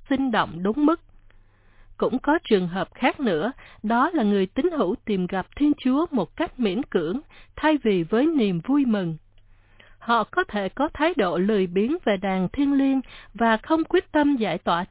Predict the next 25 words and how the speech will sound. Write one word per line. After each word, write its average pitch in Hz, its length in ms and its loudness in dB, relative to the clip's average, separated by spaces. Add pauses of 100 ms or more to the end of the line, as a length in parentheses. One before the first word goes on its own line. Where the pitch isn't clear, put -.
chính 311 180 2
mình 208 240 2
khỏi 196 240 -2
những 233 200 2
quyến 247 240 0
luyến, 285 340 2 (380)
những 214 260 2
ràng 196 300 2
buộc 185 280 -2
với 285 100 0
cái 311 260 0
tôi 269 240 2
của - 160 -4
mình 196 340 0 (280)
và 214 220 2
với 233 240 0
những 262 180 0 (120)
sự 175 120 2
vật 180 200 -2 (100)
trần 170 300 -2
thế. 220 300 -4 (800)
Thái 277 220 -2
độ 190 160 2
này 190 300 0
là 190 140 -2